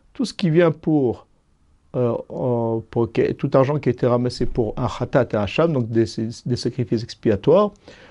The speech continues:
Mutaran, Nedava, le reste sera ne-, Nedava, ce sera un don au Beth Amikdash, comme on l'a dit, pour offrir des holot, des sacrifices qui sont entièrement brûlés sur le Mizbeach,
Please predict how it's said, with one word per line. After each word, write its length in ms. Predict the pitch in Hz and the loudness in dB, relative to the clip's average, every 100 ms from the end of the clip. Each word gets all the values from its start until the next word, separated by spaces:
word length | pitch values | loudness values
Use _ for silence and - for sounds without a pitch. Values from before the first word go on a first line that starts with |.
| - _ - | -20 _ 2
Mutaran, 1080 | 185 226 - 143 131 156 196 220 226 240 233 _ _ | 4 4 6 6 8 6 6 6 4 2 -2 _ _
Nedava, 580 | 156 180 147 139 165 190 | 2 4 6 6 6 6
le 120 | 180 | 4
reste 320 | 143 143 170 - | 4 4 2 0
sera 400 | 127 135 151 151 | 2 4 2 0
ne-, 260 | 131 123 | -2 -4
Nedava, 760 | 123 123 127 123 110 101 135 160 | -2 -4 0 0 0 2 4 2
ce 140 | - | -2
sera 500 | - 123 135 160 160 _ - _ - | -4 2 4 4 0 _ -20 _ -6
un 160 | 143 139 | 0 0
don 400 | 123 160 185 196 _ - | 4 4 2 -4 _ -2
au 120 | 196 | 0
Beth 200 | 170 160 | 2 2
Amikdash, 500 | 135 120 127 185 190 | 2 0 4 4 4
comme 200 | - 208 | 0 2
on 20 | 165 | 4
l'a 80 | |
dit, 160 | 139 208 | 2 -2
pour 200 | 196 160 | -2 -4
offrir 240 | 147 196 | -2 -4
des 260 | 160 156 180 - | 0 0 0 -2
holot, 340 | 131 123 175 - _ _ _ _ | 0 4 2 0 _ _ _ _
des 80 | 139 | -6
sacrifices 420 | 135 131 131 165 160 | -4 -6 -4 -6 -8
qui 100 | - | -4
sont 100 | 135 | -4
entièrement 340 | 131 131 151 | -2 -2 0
brûlés 240 | 127 135 | 2 0
sur 140 | 147 127 | 0 0
le 60 | |
Mizbeach, 580 | 123 110 113 147 180 170 | 0 0 4 6 4 0